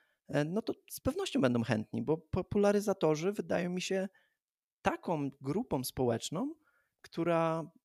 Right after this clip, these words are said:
jest otwarta na każdą dosłownie formę relacji z innym popularyzatorem. To nie zdarza się w wielu innych obszarach, mam wrażenie. To znaczy,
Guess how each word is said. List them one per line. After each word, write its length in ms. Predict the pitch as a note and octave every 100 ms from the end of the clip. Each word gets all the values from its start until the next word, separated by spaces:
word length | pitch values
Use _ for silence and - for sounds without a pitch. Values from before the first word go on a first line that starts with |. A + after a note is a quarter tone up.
| -
jest 340 | D#3 G#3 -
otwarta 420 | - - F#3 G#3
na 100 | G3
każdą 540 | F#3 - G3 D#3 C#3 C3+
dosłownie 360 | C#3 D3 C#3+
formę 500 | C#3+ D3 C#3+ D3+ G#3 C4+ - _ _ -
relacji 760 | C#3+ D3 C#3+ C3+ - F3 B3+ -
z 100 | -
innym 260 | - F#3 F#3+
popularyzatorem. 880 | F#3+ F#3 F#3 F3+ F#3+ D3+ C3 C3 B2+ - - _ _ -
To 200 | F3+ F#3
nie 200 | F#3 F3
zdarza 360 | F#3 G#4 C3+
się 140 | - A#2+
w 120 | A2
wielu 320 | B2 B2 A#2+
innych 320 | A2 A2+ A2
obszarach, 460 | A#2 - A2+ A2 -
mam 140 | A2
wrażenie. 440 | A2 A2 A2 A2+ B2
To 100 | C#3+
znaczy, 360 | D#3 - F3+